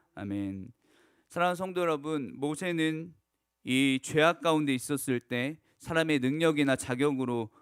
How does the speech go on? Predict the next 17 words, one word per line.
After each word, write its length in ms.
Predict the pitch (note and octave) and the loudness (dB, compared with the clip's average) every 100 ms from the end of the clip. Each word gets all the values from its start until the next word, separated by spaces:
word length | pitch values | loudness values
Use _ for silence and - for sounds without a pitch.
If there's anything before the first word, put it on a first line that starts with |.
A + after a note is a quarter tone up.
| _ | _
구하지 380 | - C#3+ C#3 C3+ | 4 6 6 2
않고 600 | G#2+ G2 - C3 G2+ - _ _ _ | -4 -6 -4 -4 -4 -12 _ _ _
오직 340 | A2 D3 D3+ D3 | 4 4 4 0
하나님의 720 | - A#3 A3+ G#3 F#3+ E3 D3 | -2 2 4 4 2 4 4
은혜, 460 | C3 C#3 B2 G#2 G#2+ _ _ _ | 6 4 4 -2 -6 _ _ _
하나님의 760 | - A3 G3+ G3 F#3 E3+ D#3+ B2 | -2 2 6 4 4 2 4 4
이름, 400 | C3 B2 D3 F3 _ _ _ | 4 2 -2 -10 _ _ _
하나님의 540 | F#3+ F3+ E3+ D#3+ C3 | 2 4 4 6 6
약속을 720 | B2 - - C#3+ B2+ A#2 D#3 - _ | 4 2 -4 0 2 0 -2 -10 _
붙들고 520 | - C3+ D3 C3 B2 A#2 | -4 0 2 2 0 -2
기도했습니다. 960 | D3 C#3 C#3 - A2+ G2 G#2 C3 C#3 _ _ _ _ _ | -4 2 2 0 -6 -6 -8 -14 -16 _ _ _ _ _
그때 500 | - C3 D3 C#3 D#3+ - _ | -4 -2 2 2 0 -10 _
하나님은 500 | D#3+ D#3 D3 C3+ C3 | 0 2 2 0 -2
뜻을 460 | E3+ - C#3 C3 C3+ | -4 -2 -2 -2 -4
돌이키셨습니다. 1000 | C3+ C#3+ C#3 C#3 B2 B2+ G2+ E2+ C3+ _ _ _ _ _ _ _ - | -4 -4 -8 -10 -8 -6 -8 -10 -18 _ _ _ _ _ _ _ -4
오늘도 380 | E3+ G3 F#3+ | 0 2 4
마찬가지입니다. 1080 | D#3 C#3 G3+ G3+ F3 D#3 D3 A#2+ A2+ A#2 C3 | 4 4 0 0 0 2 0 0 -4 -12 -16